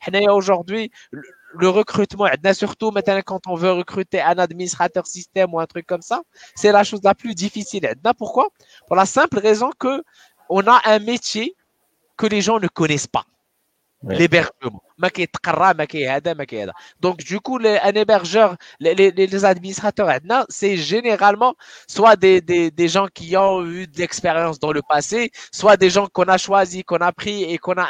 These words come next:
Speaker 1: investi du temps et, et, et beaucoup de temps justement pour arriver au نعلمهم هذاك le, le, le, le métier. Et donc, du coup,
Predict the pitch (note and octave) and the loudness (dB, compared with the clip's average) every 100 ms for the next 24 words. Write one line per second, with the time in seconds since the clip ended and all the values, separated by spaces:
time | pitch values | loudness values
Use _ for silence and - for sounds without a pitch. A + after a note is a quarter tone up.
0 | F#3+ F#3 F3 F3+ - G3+ F3 A2+ _ F#3 | -2 -2 -4 -8 -10 -10 -12 -16 _ -12
1 | A3+ - G#3+ G#3 - - _ _ G3 A3+ | -4 4 4 4 -2 -20 _ _ 2 2
2 | F#3+ G3+ F3+ G3+ F#3+ _ _ A#2+ C#3+ C3+ | 2 -2 -2 -6 -6 _ _ -18 -18 -6
3 | G#3 B3+ A#3+ G3+ F#3+ - A3 F3 F3+ G3+ | -2 -2 -2 -4 -2 2 2 2 -2 -2
4 | G3 F#3 F3 C#3+ D#3+ F#3 G3 F3+ F#3+ E3+ | 0 -2 -4 -2 2 2 2 -2 -2 0
5 | C3+ E3 E3+ F#3 D#3 D#3+ E3+ E3 D#3+ B2+ | 0 -2 -4 -4 -2 -2 -2 -6 -8 -6
6 | C#3+ G#2 C#3 A2 D3 C#3+ D3+ - F4 E4+ | -8 -10 -12 -10 -10 -10 -10 -4 -4 -6
7 | - F4+ - F3 F3 G#3+ - D#3+ G#3 - | -12 -20 -8 -2 0 0 -2 -6 -4 0
8 | C#4 C4 | 0 -2